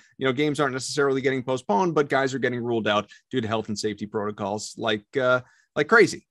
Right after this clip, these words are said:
So it's, it's, it's just, it's a mess. It is a mess across sports. N H L, the only, uh, one so bold as to outright postpone games at this point, but it feels like it may be coming across, uh, other sports. We will see.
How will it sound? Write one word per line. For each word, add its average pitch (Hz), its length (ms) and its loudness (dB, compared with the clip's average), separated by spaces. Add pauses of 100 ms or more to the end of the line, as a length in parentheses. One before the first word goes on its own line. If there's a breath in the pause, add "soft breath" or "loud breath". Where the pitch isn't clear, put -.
So 139 220 2
it's, 123 240 -4
it's, - 440 -8
it's 104 260 -4
just, - 380 -8 (1040 soft breath)
it's 147 140 0
a 135 60 -4
mess. - 400 -6 (140)
It 123 60 -6
is 120 280 -6
a - 20 -4
mess 123 240 -2
across 120 320 0
sports. - 600 -8
N 139 120 -2
H 143 220 0
L, 135 220 2
the 131 120 -2
only, 127 440 -2
uh, 113 160 0
one 113 280 -2
so 113 240 0
bold 110 340 0
as 98 160 -4
to 101 120 -6
outright 107 420 -4
postpone 113 540 -6
games 90 380 -8
at 104 200 -10
this 92 160 -10
point, 90 380 -10
but 90 80 -8
it 85 100 -12
feels 92 220 -8
like 90 180 -10
it - 140 -12
may 101 140 -6
be 90 120 -12
coming 95 600 -8
across, 92 600 -6
uh, 98 80 -4
other 87 460 -4
sports. - 460 -12
We 135 100 -4
will 131 160 -4
see. 117 340 -4